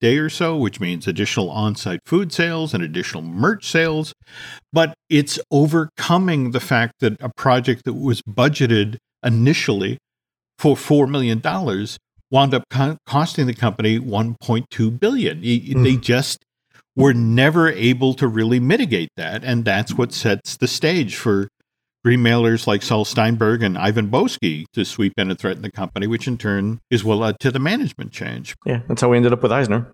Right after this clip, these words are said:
Speaker 1: That's true. That's true. And to bring it full circle here, you know, it's, it's Michael going to the Consumer Electronics Show in Las Vegas and going, "This is what we should be doing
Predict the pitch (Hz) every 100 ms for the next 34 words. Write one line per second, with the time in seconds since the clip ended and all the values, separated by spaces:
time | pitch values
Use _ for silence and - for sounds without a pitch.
0 | - 151 - 302 320 - - - - 170
1 | 185 139 - - 117 113 110 107 117 113
2 | 104 123 127 - 127 - 143 170 117 113
3 | 104 143 135 92 107 - - 123 107 101
4 | 101 120 139 123 117 104 110 117 120 113
5 | 113 110 107 113 - - - - 117 -
6 | 127 135 123 123 120 120 139 135 - 107
7 | 107 107 107 117 127 123 95 104 101 101
8 | 95 - 101 92 120 - 113 120 123 120
9 | - 110 107 104 104 104